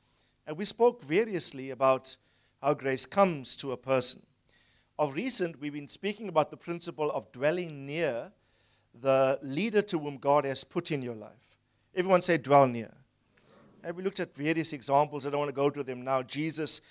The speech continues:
when he ordained the twelve, says he ordained them that they might be with him,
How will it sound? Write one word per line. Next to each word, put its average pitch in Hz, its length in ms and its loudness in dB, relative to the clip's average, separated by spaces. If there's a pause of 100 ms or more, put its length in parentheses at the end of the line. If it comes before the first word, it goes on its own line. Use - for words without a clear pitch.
(140)
when 147 140 -4
he 143 80 -2
ordained 143 380 0
the 143 60 -4
twelve, 135 340 0
says 135 320 -4 (260)
he 139 120 -6
ordained 185 460 2
them 180 220 -2
that 139 220 -2
they 147 140 0
might 135 280 -4
be 131 100 -10
with 151 300 2
him, 160 260 -2